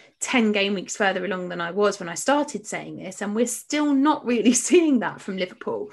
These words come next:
Um, and it still surprises me every single week. Um, they have some really nice fixtures coming up.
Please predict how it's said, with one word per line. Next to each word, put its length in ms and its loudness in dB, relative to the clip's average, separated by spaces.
Um, 160 2
and 100 4
it 120 2
still 180 0
surprises 600 2
me 260 -8
every 240 -2
single 320 -6
week. 540 -4
Um, 320 2
they 140 6
have 180 2
some 140 2
really 160 4
nice 220 0
fixtures 320 -6
coming 240 -12
up. 260 -16